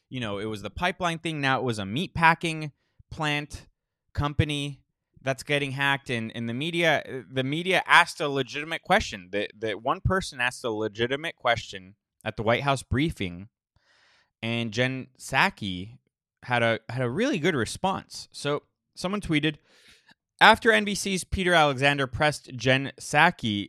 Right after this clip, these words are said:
on why have we seen two massive cyber attacks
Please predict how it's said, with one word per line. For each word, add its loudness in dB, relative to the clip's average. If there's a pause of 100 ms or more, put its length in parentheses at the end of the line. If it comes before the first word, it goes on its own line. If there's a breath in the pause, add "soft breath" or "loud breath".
on -4
why 6 (880 soft breath)
have 4
we 2
seen -2 (100)
two 0
massive 0
cyber 2
attacks -2